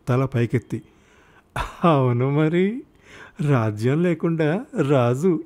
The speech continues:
ఎలా ఉంటాడు?" అన్నది సుశీల నవ్వుతూ. నాలుగు వందల ముప్పై రెండవ వినిపించే కథ వికే ఫోర్ త్రీ టూ శ్రీ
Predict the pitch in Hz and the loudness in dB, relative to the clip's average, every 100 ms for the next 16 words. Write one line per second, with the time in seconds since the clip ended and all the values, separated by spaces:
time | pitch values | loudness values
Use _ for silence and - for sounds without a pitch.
0 | - 147 127 120 127 160 160 226 226 - | 2 4 4 2 4 4 6 4 2 -4
1 | _ _ - 123 123 104 113 156 - 139 | _ _ 0 2 2 2 0 -2 0 0
2 | - 151 139 131 - 127 117 104 101 113 | 4 6 6 2 -4 2 4 4 4 4
3 | - 123 - _ _ _ _ _ _ _ | 4 0 -2 _ _ _ _ _ _ _
4 | - _ _ _ _ _ _ _ _ _ | -20 _ _ _ _ _ _ _ _ _
5 | _ - 123 120 160 185 190 170 143 120 | _ -4 0 4 4 6 6 8 6 4
6 | 110 - 131 120 110 127 135 104 - - | 0 0 2 4 2 2 0 -2 -6 -4
7 | 110 123 127 147 - 117 117 98 110 226 | 2 2 4 0 0 -4 -4 -4 -2 -4
8 | - - 107 101 156 - 170 123 - - | -8 -14 -6 0 0 0 0 0 -2 -4
9 | 131 135 131 113 110 - 104 139 - _ | 0 0 -2 -4 -4 -4 -6 -6 -8 _
10 | _ _ - - 175 143 | _ _ -18 -2 2 2